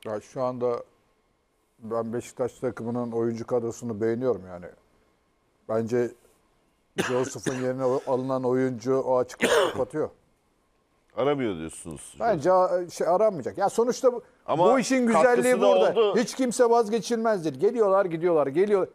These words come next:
Speaker 1: Vegoskis'te Abubakar geldi. Abubakar gitmişti, Gomez geldi. Yani hep devamlı bir sirkülasyon.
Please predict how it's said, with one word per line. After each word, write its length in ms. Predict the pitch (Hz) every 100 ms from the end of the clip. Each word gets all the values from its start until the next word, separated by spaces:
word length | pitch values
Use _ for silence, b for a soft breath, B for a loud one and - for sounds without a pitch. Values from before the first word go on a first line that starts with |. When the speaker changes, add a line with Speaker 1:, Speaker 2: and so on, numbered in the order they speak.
| -
Speaker 1:
Vegoskis'te 680 | 208 214 185 - 156 - 202
Abubakar 540 | 165 175 175 - 170
geldi. 420 | 139 117 107 110 -
Abubakar 520 | 165 185 196 175 196
gitmişti, 480 | 170 165 151 139 180
Gomez 380 | 156 156 156 131
geldi. 140 | 110
Yani 220 | 147 214 190
hep 200 | 226 247
devamlı 600 | 214 151 214 233 185 196
bir 60 | 180
sirkülasyon. 720 | - 185 190 185 175 196 233